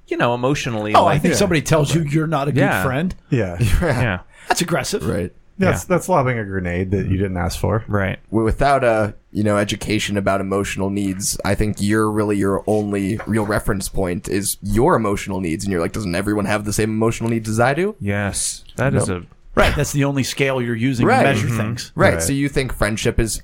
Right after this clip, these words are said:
Speaker 4: what I, uh, other people will want what I want in friendship.
Speaker 1: Right.
Speaker 4: Of course, that's not true.
Speaker 2: No, it's not true at all.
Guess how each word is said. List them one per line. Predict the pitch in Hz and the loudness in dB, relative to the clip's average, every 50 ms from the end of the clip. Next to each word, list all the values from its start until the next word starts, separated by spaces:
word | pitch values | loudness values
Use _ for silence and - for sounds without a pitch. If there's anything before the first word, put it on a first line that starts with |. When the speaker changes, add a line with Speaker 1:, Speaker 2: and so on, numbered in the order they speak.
| - - 104 - | -12 -16 -18 -14
Speaker 4:
what | - 107 101 98 101 104 110 117 117 | -10 -6 -4 0 2 2 4 4 4
I, | 107 - - _ _ _ _ _ _ - | 2 0 -2 _ _ _ _ _ _ -6
uh, | 98 98 104 104 - | -6 -4 -4 -2 0
other | 110 123 147 165 | 2 4 4 2
people | 160 123 110 98 107 113 117 117 | 2 0 0 2 2 2 2 0
will | 101 110 110 104 | 0 0 0 0
want | 98 87 98 104 - | 0 -4 -2 -2 0
what | 113 117 123 | 0 2 2
I | 180 233 262 | 2 2 2
want | 208 120 95 - - | 2 2 0 -2 -4
in | 104 98 92 | -6 -4 -2
friendship. | - 95 85 85 - 82 69 87 | -2 -2 -2 -2 -4 -6 -4 -2
Speaker 1:
Right. | 101 104 101 95 | 0 0 0 -2
Speaker 4:
Of | 98 | -4
course, | - - 143 143 - - | -4 -4 -4 -4 -2 -4
that's | - 90 - - - - _ - - | -6 -6 -4 -6 -8 -8 _ -14 -6
not | - 95 92 - - | -4 -4 -4 -4 -6
true. | - - - - - - - - _ _ - - | -10 -10 -10 -10 -14 -20 -20 -20 _ _ -8 -4
Speaker 2:
No, | 117 113 107 107 107 98 | -2 -2 -2 -2 -4 -6
it's | 92 - | -4 -2
not | 143 143 135 | -2 -2 -2
true | - - 165 156 143 | -2 -2 -2 0 0
at | 131 | 0
all. | 139 139 95 - | 0 -2 -2 -6